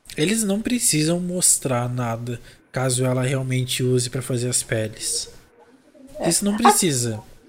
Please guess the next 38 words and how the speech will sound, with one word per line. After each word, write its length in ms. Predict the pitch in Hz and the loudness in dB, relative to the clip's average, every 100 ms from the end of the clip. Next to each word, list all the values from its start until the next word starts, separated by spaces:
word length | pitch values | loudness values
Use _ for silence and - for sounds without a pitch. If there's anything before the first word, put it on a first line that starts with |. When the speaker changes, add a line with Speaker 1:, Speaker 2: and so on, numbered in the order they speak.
| _ _ _ _ - - | _ _ _ _ -18 -2
Speaker 2:
assim, 200 | - 339 | 2 4
Speaker 1:
Até 160 | 160 202 | 6 6
porque, 280 | 185 196 190 | 4 2 6
Speaker 2:
eu 240 | 240 269 | 8 8
Speaker 1:
ó, 100 | 156 - - - - - - - 156 | 6 2 -6 -20 -20 -18 -16 -6 0
v-, 200 | 156 170 | 2 2
vamos 280 | 165 240 254 | 2 2 0
confessar 520 | 226 196 165 - 165 | -2 0 4 4 4
que 120 | 175 | 0
todo 240 | - 175 190 | 2 2 2
mundo 180 | 202 | 2
achou 180 | 196 - | 0 0
que 60 | 190 | 0
ela 100 | 175 | 0
fez 180 | - 170 | 0 0
a 80 | 170 | 2
pele 320 | 156 147 143 - - _ _ _ _ _ _ | 2 2 -2 -10 -20 _ _ _ _ _ _
com 180 | - 151 147 | -4 -2 0
a, 460 | 147 135 131 127 139 | 2 2 0 0 0
o 140 | 135 | 0
casaco 480 | 127 135 131 135 147 | 2 4 4 2 -2
com 100 | 151 | -4
a 60 | 147 | 0
pele 160 | 147 | 0
do 80 | 143 | 2
dálmata, 400 | 175 165 123 120 | 4 4 4 0
né? 80 | 113 - | -2 -4
Até 280 | - 143 | 2 4
eles 200 | 165 214 | 6 6
aparecerem 840 | 202 190 190 185 - 156 151 160 165 | 6 6 6 6 6 6 4 0 -4
um 120 | 143 | -6
tempinho 380 | 135 156 151 147 | 2 2 4 0
depois. 320 | 165 165 143 | 0 0 0
Speaker 2:
Até 100 | 117 | 2
eles 120 | 185 | 0
aparecerem 420 | 202 196 208 277 226 | 0 -2 -4 -6 -6
de 80 | 320 | -4
novo. 440 | 440 196 175 156 | -2 -2 -4 -14